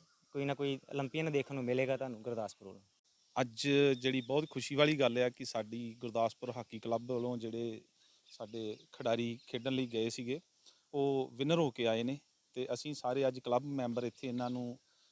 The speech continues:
Speaker 2: ਇਹਨਾਂ ਨੂੰ ਜੀ ਆਇਆਂ ਕਰਨ ਲਈ ਇੱਥੇ ਇਕੱਠੇ ਹੋਏ ਹਾਂ ਤੇ ਇਹਨਾਂ ਦਾ ਵੈਲਕਮ ਕੀਤਾ ਆ ਤੇ ਸਾਨੂੰ ਬਹੁਤ ਖੁਸ਼ੀ ਆ ਕਿ ਇਹ ਬੱਚਿਆਂ ਨੇ ਗੁਰਦਾਸਪੁਰ ਦਾ ਨਾਂ ਰੋਸ਼ਨ ਕੀਤਾ ਆ।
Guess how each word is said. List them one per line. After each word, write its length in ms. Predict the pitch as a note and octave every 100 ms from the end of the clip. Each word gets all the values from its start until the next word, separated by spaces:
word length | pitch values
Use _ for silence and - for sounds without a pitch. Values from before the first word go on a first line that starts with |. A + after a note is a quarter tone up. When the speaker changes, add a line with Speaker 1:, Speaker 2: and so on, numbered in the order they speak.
| -
Speaker 2:
ਇਹਨਾਂ 180 | C3+ D3
ਨੂੰ 120 | D3+
ਜੀ 200 | A#2+ D3
ਆਇਆਂ 200 | E3+ D#3+
ਕਰਨ 200 | C#3+ A#2+
ਲਈ 120 | A#2+
ਇੱਥੇ 200 | B2 -
ਇਕੱਠੇ 320 | C3 - -
ਹੋਏ 220 | D3 B2+ B2
ਹਾਂ 100 | D3 - _ - - _
ਤੇ 180 | C3 C3
ਇਹਨਾਂ 340 | C3 C3 C#3 C#3
ਦਾ 260 | C3+ B2+
ਵੈਲਕਮ 420 | A2 B2+ B2+ D3
ਕੀਤਾ 440 | C#3 A2+ C3 C3 C#3+
ਆ 60 | D#3 _ _
ਤੇ 100 | B2+
ਸਾਨੂੰ 260 | B2 B2+ C#3
ਬਹੁਤ 220 | C3+ F3
ਖੁਸ਼ੀ 300 | - C#3 D3
ਆ 80 | D3
ਕਿ 180 | D3+ D#3
ਇਹ 80 | D3
ਬੱਚਿਆਂ 340 | C3+ - B2
ਨੇ 100 | B2+
ਗੁਰਦਾਸਪੁਰ 540 | B2 A#2 A#2 A2+ C3
ਦਾ 120 | B2 C#3
ਨਾਂ 200 | A#2 A#2
ਰੋਸ਼ਨ 260 | B2 C3
ਕੀਤਾ 340 | B2+ B2 C3
ਆ। 60 | C#3